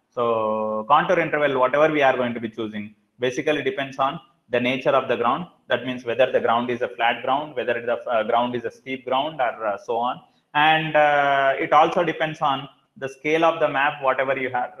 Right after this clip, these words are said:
uh, choosing, whether you are choosing the scale of one centimeter is equal to one meter or one centimeter is equal to hundred meters, one centimeter is equal to ten meters. So it depends on the scale of the map what you have chosen. That means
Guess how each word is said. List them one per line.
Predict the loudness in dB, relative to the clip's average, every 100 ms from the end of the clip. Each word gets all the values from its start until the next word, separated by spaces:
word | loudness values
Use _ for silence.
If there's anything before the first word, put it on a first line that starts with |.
| -6
uh, | -6
choosing, | -4 -6 -6 -8 -14 _ -8
whether | -2 0
you | 2
are | 0
choosing | 0 -4 -4 -4
the | -4
scale | -4 0 4
of | 4 4
one | -2 -2
centimeter | -8 -8 -8 -6
is | -8
equal | -8 -8
to | -2
one | -2 -2
meter | -6 -2 0
or | 0
one | -2
centimeter | -6 -10 -10 -8
is | -10
equal | -12 -10 -10
to | -4
hundred | -4 -4 -8
meters, | -8 -8 -8
one | -12
centimeter | -10 -12 -12 -14 -14
is |
equal | -14 -10 -10
to | -6
ten | -4 -4
meters. | -4 -6 -6 -8 _ _ _
So | 4 4 4
it | 4 4
depends | 4 2 4
on | 4 2 0
the | -2
scale | 0 2 4
of | 4 2
the |
map | 2 0 0
what | -4 0
you |
have | -2 -2
chosen. | -10 -10 -12 -18 _ _
That | 2 2 2
means | -4